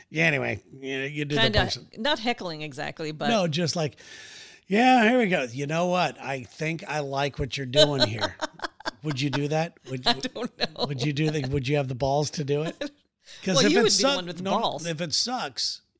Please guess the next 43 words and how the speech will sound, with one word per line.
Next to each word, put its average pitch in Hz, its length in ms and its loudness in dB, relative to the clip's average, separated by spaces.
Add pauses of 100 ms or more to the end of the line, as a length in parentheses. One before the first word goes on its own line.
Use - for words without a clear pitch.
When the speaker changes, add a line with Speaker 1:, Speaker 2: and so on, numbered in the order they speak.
(120)
Speaker 1:
y-, 156 280 -16
it 151 140 -2
would 143 120 -6
be 135 80 -8
your 123 220 -6
Speaker 2:
Yeah, 185 200 2
Speaker 1:
fault. - 100 -6
Speaker 2:
a-, 160 260 -4
and 220 180 4
it 247 60 6
Speaker 1:
Because 180 160 6
Speaker 2:
would 170 100 2
Speaker 1:
my 180 160 4
jokes 156 460 0
work. 156 480 -6 (720)
Speaker 2:
And 202 160 0
you're 214 100 0
right, 170 180 2
because 151 200 0
Speaker 1:
Most - 120 4
Speaker 2:
I'd 220 80 6
Speaker 1:
of 220 40 2
Speaker 2:
be 233 80 0
Speaker 1:
them. 185 60 -2
Speaker 2:
delivering 190 500 0
the, 156 100 -4 (160)
the 175 80 -16
part 160 380 -4
that, 160 240 -6 (640)
you 180 120 -10
know, 135 80 -4
the - 60 -8
punchline, 180 600 0
which 190 160 -2
is 165 60 -4
the 190 100 -4
part 180 320 -6
where 165 160 -2
everybody's 151 280 -4
supposed - 220 -10
to - 60 -16
laugh. 180 500 -2
Speaker 1:
Yeah. 87 300 -14